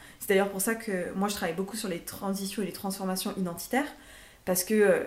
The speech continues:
je trouve que c'est ce qui fonctionne le mieux. Une fois que t'as, t'as ta nouvelle identité,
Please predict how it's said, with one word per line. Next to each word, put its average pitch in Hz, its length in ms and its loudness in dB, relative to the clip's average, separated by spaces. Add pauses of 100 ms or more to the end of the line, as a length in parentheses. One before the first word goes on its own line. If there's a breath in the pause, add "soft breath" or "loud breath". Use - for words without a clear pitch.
(140)
je - 60 -18
trouve 233 140 -2
que 226 100 0
c'est 185 120 -4
ce - 80 -6
qui 190 120 -10
fonctionne 196 360 -4
le 196 80 0
mieux. 247 260 2
Une 220 80 4
fois 254 180 2
que 254 100 -6
t'as, 185 180 -2 (300)
t'as 202 120 -4
ta 202 140 0
nouvelle 220 300 6
identité, 202 560 -2